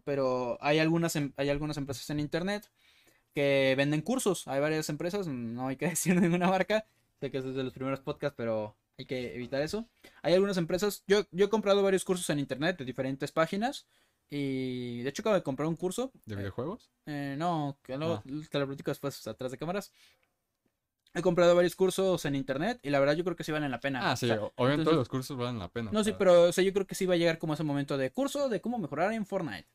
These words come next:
Speaker 2: Curso
Speaker 1: Y
Speaker 2: de cómo volar más en Rocket League.
Speaker 1: Sí, sí, sí, o sea, de, de cómo mejorar todo ese rollo. O sea, que ahorita ya hay muchos tutoriales en YouTube gratuitos, pero un curso, pues, sí se le mete como que ese punch extra.
Speaker 2: Sí.
Speaker 1: Completamente. Sí, yo sí creo que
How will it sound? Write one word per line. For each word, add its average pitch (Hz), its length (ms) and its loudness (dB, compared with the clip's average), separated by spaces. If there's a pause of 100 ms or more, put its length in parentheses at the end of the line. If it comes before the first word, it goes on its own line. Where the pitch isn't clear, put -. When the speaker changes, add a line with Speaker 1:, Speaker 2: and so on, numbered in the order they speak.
(300)
Speaker 2:
Curso 143 240 -2
Speaker 1:
Y - 20 2
Speaker 2:
de 120 80 0
cómo 104 720 -2
volar 104 320 -2
más 107 260 -4
en 98 220 -6
Rocket 101 300 -8
League. 90 260 -10 (380)
Speaker 1:
Sí, 254 100 2
sí, 240 80 -2
sí, 254 160 -2
o 233 60 0
sea, 185 240 4
de, 143 360 2 (260)
de 147 180 0
cómo 165 240 -2
mejorar 143 500 2
todo 143 160 -2
ese 143 140 -4
rollo. 156 140 -4
O - 20 -6
sea, 175 100 0
que 170 80 0
ahorita 185 160 2
ya 220 80 4
hay 214 60 2
muchos 202 260 -2
tutoriales 143 380 -4
en 131 60 -2
YouTube 151 280 -4
gratuitos, 135 580 0 (640)
pero 147 260 4
un 170 120 4
curso, 190 520 2
pues, 139 200 -2
sí 151 80 -4
se 165 120 -2
le 131 360 2
mete 156 160 -4
como 151 160 -2
que 151 80 -6
ese 156 120 -2
punch 160 440 0
extra. 135 480 -6
Speaker 2:
Sí. - 180 -8 (1300)
Speaker 1:
Completamente. 131 680 -6
Sí, 196 240 2
yo 180 140 4
sí 196 280 -4
creo 190 260 2
que 170 340 2